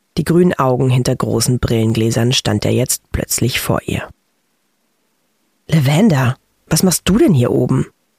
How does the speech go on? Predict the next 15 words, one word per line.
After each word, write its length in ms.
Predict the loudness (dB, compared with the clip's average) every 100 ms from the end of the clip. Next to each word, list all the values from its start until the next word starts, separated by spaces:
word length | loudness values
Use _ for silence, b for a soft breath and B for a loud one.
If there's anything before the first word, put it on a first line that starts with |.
| _ _ _
fragte 460 | -10 -4 -4 -4 -4
er 120 | -2
erstaunt 480 | -2 -2 -2 0 0
und 140 | -2
kratzte 400 | -2 -6 -4 -4
sich 220 | -4 -4
am 120 | -4 -4
Kopf. 400 | -4 -6 -12 -18 _ _ _ _ _ _ _ _ _ _ _ -6
„Das 180 | -4
Gleiche 300 | 0 0 0
kann 160 | -2 -2
ich 140 | 0
dich 180 | 0 -2
fragen, 400 | -2 -2 0 0
Harry“, 360 | 0 0 -4